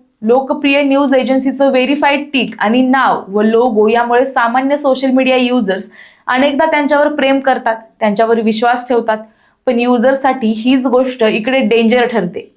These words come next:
या बनावट जाहिरातींचा मुख्य उद्देश वापरकर्त्यांना फसव्या गुंतवणूक योजनांमध्ये आकर्षित करणं हा आहे, ज्याद्वारे या जाहिराती चालवणारे लोक आर्थिक नफा मिळवू शकतात.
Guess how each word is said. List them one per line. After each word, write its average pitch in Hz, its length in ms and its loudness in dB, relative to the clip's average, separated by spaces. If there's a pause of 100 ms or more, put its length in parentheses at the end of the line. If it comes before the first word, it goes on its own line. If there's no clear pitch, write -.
(560)
या 226 120 0
बनावट 233 480 0
जाहिरातींचा 247 640 0
मुख्य 254 340 -2
उद्देश 202 380 0
वापरकर्त्यांना 254 840 -2 (100)
फसव्या 262 320 0
गुंतवणूक 269 560 -2
योजनांमध्ये 254 720 0
आकर्षित 254 540 0
करणं 220 300 0
हा 214 180 -2
आहे, 180 260 -4 (640)
ज्याद्वारे 226 640 2
या 233 120 4
जाहिराती 254 500 0
चालवणारे 262 500 2
लोक 220 260 0 (100)
आर्थिक 254 400 -2
नफा 294 260 0
मिळवू 277 280 0
शकतात. 254 500 -2